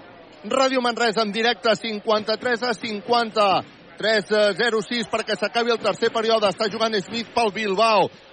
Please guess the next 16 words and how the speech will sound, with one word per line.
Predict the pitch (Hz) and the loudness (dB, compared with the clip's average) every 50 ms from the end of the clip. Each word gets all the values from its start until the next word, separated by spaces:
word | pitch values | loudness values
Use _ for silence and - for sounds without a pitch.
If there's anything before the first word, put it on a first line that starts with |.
| - - 170 202 190 151 | -6 -4 -2 -2 -2 -2
Smith, | 151 190 226 240 240 220 180 - | -4 -4 -2 -2 -2 -2 -4 -2
que | - 208 196 | -2 -2 -2
busca | 185 226 214 - - 233 | -2 -4 -4 -2 -2 -2
bloqueig, | 202 220 214 202 - 240 240 226 - - | 0 0 -2 0 0 0 -2 -2 -2 -4
no, | 214 233 233 233 | -2 0 0 0
li | 214 202 | 0 -2
fan | - 214 220 | -2 -2 -2
el | 220 220 | 0 0
dos | 214 226 214 - | 0 0 -2 0
per | - 208 208 | 0 2 2
un, | 226 226 220 202 - | 4 2 2 0 -2
posa | 233 226 196 208 220 196 160 - - - - | -2 -2 2 2 2 2 0 -2 -8 -12 -6
pilota | - 185 214 226 220 233 226 | -2 0 0 2 2 0 -2
interior | 214 226 208 202 226 214 196 - | 0 0 0 2 2 0 0 2
per | 202 214 | 2 2
Anderson, | 220 226 226 214 220 208 - - 214 214 | 2 2 0 0 -2 -2 -2 -2 -2 -2